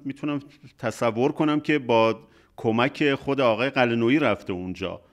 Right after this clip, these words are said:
بالاخره همون جوری که اون موقعی که رفت، اه، نساجی گفته شد که آقای قلعه‌نویی به خاطر رفاقتی که با آقای حدادیان مالک نساجی داره، حمید مطهری رو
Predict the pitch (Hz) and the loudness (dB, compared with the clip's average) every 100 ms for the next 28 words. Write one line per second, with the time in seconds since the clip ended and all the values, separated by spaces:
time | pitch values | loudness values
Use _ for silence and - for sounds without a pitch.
0 | _ _ _ 104 98 - 110 127 127 131 | _ _ _ -8 -6 -2 0 0 0 -2
1 | 123 131 135 123 104 107 131 - 107 107 | -4 -2 0 0 0 -2 -4 -2 -2 -2
2 | - _ 104 101 98 95 104 107 - 107 | -6 _ -10 -6 -6 -4 -2 -2 -2 -2
3 | 98 98 147 131 98 - 104 92 101 - | -2 0 -2 -2 -6 -8 -8 -6 -10 -8
4 | 101 98 95 92 104 98 95 101 98 - | -10 -6 -6 -6 -6 -6 -4 -4 -6 -8
5 | 95 135 120 98 - 90 92 98 - 92 | -8 -8 -8 -8 -8 -10 -12 -12 -12 -10
6 | 95 92 - - _ - 90 92 104 90 | -10 -12 -20 -20 _ -10 -6 -4 -4 -4
7 | 95 92 92 95 95 92 98 95 92 - | -4 -4 -4 -4 -6 -6 -8 -6 -8 -8
8 | 87 92 95 95 110 101 101 95 90 85 | -8 -6 -4 -4 -6 -6 -8 -8 -10 -10
9 | 92 90 90 90 90 | -8 -8 -8 -10 -12